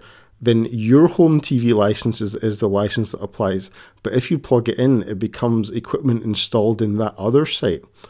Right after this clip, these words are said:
Now, of course, Starbucks don't have T V licenses 'cause they don't have T Vs in their stores. Um, but if you were to plug in, a, a, a, say, an iPhone into their store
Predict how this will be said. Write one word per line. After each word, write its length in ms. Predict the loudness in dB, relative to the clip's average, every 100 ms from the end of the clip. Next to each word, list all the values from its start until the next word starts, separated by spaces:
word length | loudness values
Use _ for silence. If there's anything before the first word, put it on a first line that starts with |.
| -6
Now, 60 | -6
of 80 | 0
course, 240 | 0 0
Starbucks 640 | -6 -6 0 2 2 -2 -4
don't 180 | -4
have 100 | -4
T 200 | -6 -2
V 140 | 0 2
licenses 520 | 2 -2 -4 -6 -6
'cause 160 | -6 -6
they 80 |
don't 160 | -4 -6
have 160 | -8 -8
T 180 | -6
Vs 220 | -2 -2 -2
in 80 |
their 80 | -6
stores. 480 | -2 2 2 2 -4 -12 -18 -18 -10 -4
Um, 340 | -2 -2 -6 -12 _ -4
but 120 | -2
if 80 | 4
you 160 | 6
were 80 | 6
to 100 | 2
plug 260 | -2 0 2
in, 120 | 0
a, 80 | -2
a, 320 | -4 -6 -6 -6
a, 40 | -2
say, 160 | -2
an 80 | 0
iPhone 480 | 2 2 2 -2 0
into 220 | -2 -2
their 160 | -2 -2
store 460 | 2 4 4 0